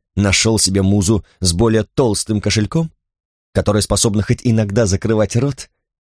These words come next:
Карл посмотрел на промозглый пейзаж. Джи Пи Эс навигатор советовал ехать через Рёдбю и Брэкнехобби. Дорога была извилистой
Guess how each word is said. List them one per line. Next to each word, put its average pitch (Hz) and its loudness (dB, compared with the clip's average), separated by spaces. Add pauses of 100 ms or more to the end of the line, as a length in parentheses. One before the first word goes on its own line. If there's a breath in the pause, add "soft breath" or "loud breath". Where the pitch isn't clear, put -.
(440)
Карл 131 2
посмотрел 107 0
на 95 0
промозглый 95 0
пейзаж. - -4 (260)
Джи 98 0
Пи 117 0
Эс - -2
навигатор 95 -2
советовал 92 0
ехать 92 -2
через 90 -2
Рёдбю 98 -2 (220)
и 110 0
Брэкнехобби. 101 -2 (400 loud breath)
Дорога 92 2
была 90 0
извилистой 80 -2